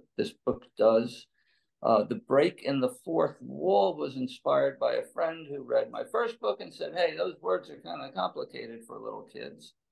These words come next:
And I said, "Well, there may be long words, but they have pretty simple meanings." And so I used the fourth wall, the break in the fourth wall, um, to sort of resolve that issue.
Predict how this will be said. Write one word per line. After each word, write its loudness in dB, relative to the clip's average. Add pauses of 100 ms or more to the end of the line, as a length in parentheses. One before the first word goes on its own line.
(400)
And -2
I 2
said, 0
"Well, 6
there 6 (100)
may -2
be -4
long 2
words, 4
but -4
they 0
have 0
pretty -10
simple -10
meanings." -8
And -2 (800)
so 8
I 10
used 4
the 2 (180)
fourth 4
wall, 2
the -8
break -2
in -6
the -6 (100)
fourth -2
wall, -2 (400)
um, -8 (840)
to -6
sort 2
of 0
resolve 6
that 4
issue. -8